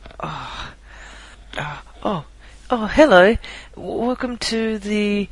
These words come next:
Shy Squid Speaks podcast, hosted by me, Squidge Pingaro,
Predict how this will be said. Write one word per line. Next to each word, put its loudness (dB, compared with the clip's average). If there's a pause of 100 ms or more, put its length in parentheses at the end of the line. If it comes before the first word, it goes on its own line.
(160)
Shy 0
Squid -2
Speaks -4 (160)
podcast, 0 (360)
hosted -2
by 0
me, -2
Squidge -4
Pingaro, -6